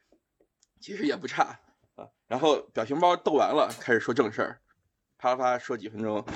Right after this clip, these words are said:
说完了，然后继续，继续斗图，基本上一次会 <laughs> 就这样结束了。对，他们其实是一个，一个，一个非常紧密，然后也很有意思的群体。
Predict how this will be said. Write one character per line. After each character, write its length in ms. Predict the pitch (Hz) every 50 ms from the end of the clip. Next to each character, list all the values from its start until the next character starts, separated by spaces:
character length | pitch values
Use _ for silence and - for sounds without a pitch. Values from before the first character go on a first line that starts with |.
| - - - - -
说 180 | - - 131 113
完 140 | 104 - 98
了， 260 | 107 95 85 - - -
然 100 | 85 -
后 140 | - 113 107
继 180 | - - 127 120
续， 200 | - 123 110 92
继 140 | - - 123
续 140 | 113 117
斗 160 | 113 120 98 -
图， 280 | - - 95 - - _ _ _ _ _ _
基 140 | - - 120
本 100 | 107 110
上 220 | 113 110 104 - -
一 60 | 107
次 140 | - - 113
会 180 | - 139 143 - -
<laughs> 120 | - - -
就 120 | 165 151
这 80 | 135 143
样 120 | 131 120
结 180 | - - 104 107
束 180 | - 147 120
了。 140 | - - - - _ - - _ _ _ _ _ _ _ _ _ _ - - - -
对， 100 | 131 120
他 160 | - 202 233
们 100 | 240 208
其 140 | 165 180 165
实 80 | 180
是 140 | 170 - 165
一 80 | 151 147
个， 440 | 156 156 143 127 117 110 104 - -
一 100 | - 120
个， 240 | 127 147 131 113 104
一 80 | 127 117
个 240 | - 123 117 113 120
非 160 | - - 139
常 100 | 156 160
紧 240 | 156 - 131 104 -
密， 180 | 113 123 117
然 140 | 104 110 -
后 140 | - 117 110
也 140 | 104 104 -
很 120 | - 127
有 80 | 127 117
意 140 | 139 175
思 120 | 147 117 107
的 40 | 82
群 220 | 95 92 - 104
体。 240 | - - - -